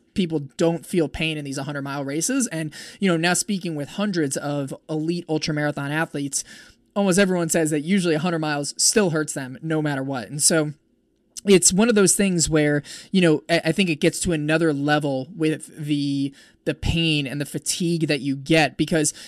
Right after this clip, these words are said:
you know, a hundred K, fifty miles, like, yes, those things definitely hurt, but I think there is a deeper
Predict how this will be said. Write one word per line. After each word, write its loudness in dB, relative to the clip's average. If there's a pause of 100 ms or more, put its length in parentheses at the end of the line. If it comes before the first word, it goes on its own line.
you 0
know, 4
a 2
hundred 6
K, 6
fifty -2
miles, 4
like, 0
yes, 4
those 0
things -2
definitely -4
hurt, -2
but -4 (240)
I -2
think 0
there 4
is 2
a 0
deeper 0